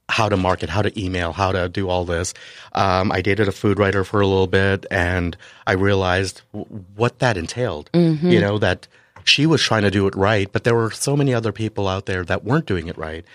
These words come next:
Speaker 1: that
Speaker 2: Yeah.
Speaker 1: would base, uh, a review on a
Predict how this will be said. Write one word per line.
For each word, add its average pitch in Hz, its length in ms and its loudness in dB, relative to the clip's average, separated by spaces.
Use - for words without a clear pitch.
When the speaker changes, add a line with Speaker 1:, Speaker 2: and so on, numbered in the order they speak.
Speaker 1:
that - 140 2
Speaker 2:
Yeah. 170 80 2
Speaker 1:
would 104 180 2
base, 127 520 0
uh, 101 520 -2
a 143 100 4
review 120 640 2
on 107 340 -2
a 98 460 -4